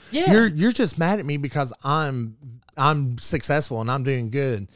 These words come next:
Speaker 1: Yeah,
Speaker 2: And
Speaker 1: and
Speaker 2: it's
Speaker 1: I,
Speaker 2: like
Speaker 1: and I still can do this, and I
Speaker 2: and
Speaker 1: can
Speaker 2: it
Speaker 1: still drink and still get all this done.
Speaker 2: and
Speaker 1: And you're just
Speaker 2: still,
Speaker 1: jealous.
Speaker 2: regardless of whether,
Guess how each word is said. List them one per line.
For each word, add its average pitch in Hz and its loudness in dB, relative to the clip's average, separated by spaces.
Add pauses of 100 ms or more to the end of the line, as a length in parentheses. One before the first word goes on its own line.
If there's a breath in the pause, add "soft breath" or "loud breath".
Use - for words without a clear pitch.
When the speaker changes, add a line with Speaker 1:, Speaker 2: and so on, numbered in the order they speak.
(100)
Speaker 1:
Yeah, 160 -2
Speaker 2:
And 143 -2
Speaker 1:
and 156 2
Speaker 2:
it's 165 -2
Speaker 1:
I, 156 4
Speaker 2:
like 143 4
Speaker 1:
and 139 0
I - -6
still 175 -4
can 131 -6
do 127 -6
this, - -14
and 147 -2
I 156 -2
Speaker 2:
and 170 0
Speaker 1:
can 180 -2
Speaker 2:
it - -8
Speaker 1:
still 180 -2
drink 127 -2
and 127 -12
still 170 -2
get 147 -2
all 127 -6
this - -8
done. 135 0
Speaker 2:
and 170 4
Speaker 1:
And 147 2
you're 175 4
just 226 6
Speaker 2:
still, 175 4
Speaker 1:
jealous. - -4
Speaker 2:
regardless 165 4
of 131 2
whether, 143 2